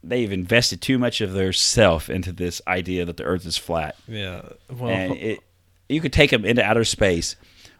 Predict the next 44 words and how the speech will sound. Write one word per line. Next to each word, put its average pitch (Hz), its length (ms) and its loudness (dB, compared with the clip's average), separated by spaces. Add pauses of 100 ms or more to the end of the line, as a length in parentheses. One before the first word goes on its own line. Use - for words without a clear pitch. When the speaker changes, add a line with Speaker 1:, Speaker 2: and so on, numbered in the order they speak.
Speaker 1:
on 92 220 0
board 101 260 2
the 95 120 -4
next 104 260 0
rocket, 87 520 0
fire 113 280 4
'em 113 100 2
up 101 180 0
there 92 260 2
in 110 80 2
the 120 60 0
Teslas, 98 420 2
in 107 100 2
the 127 60 4
passenger 113 360 6
seat 107 220 4
of 95 80 2
the 92 80 -4
Tesla - 380 6
Speaker 2:
<laughs> - 20 -4
Speaker 1:
Roadster. 95 460 -4 (920)
Look 135 160 2
at - 60 -2
that. 107 300 4 (440)
It's 98 180 -4
Speaker 2:
It's 117 140 -2
Speaker 1:
round. 101 160 4
Speaker 2:
flat. 95 240 -2 (280)
It, 120 380 -4 (180)
<laughs> - 160 -20
Speaker 1:
You 117 120 6
guys 104 260 8
have 92 100 -2
drugged 92 400 2
me. 82 160 2
This 101 220 2
is 95 60 -2
a 101 60 4
hallucination. 92 840 0
Speaker 2:
<laughs> - 1500 -14
There's 123 220 -2
video 135 280 4 (100)
Speaker 1:
Sons. 117 80 -4
Speaker 2:
screens. 117 680 0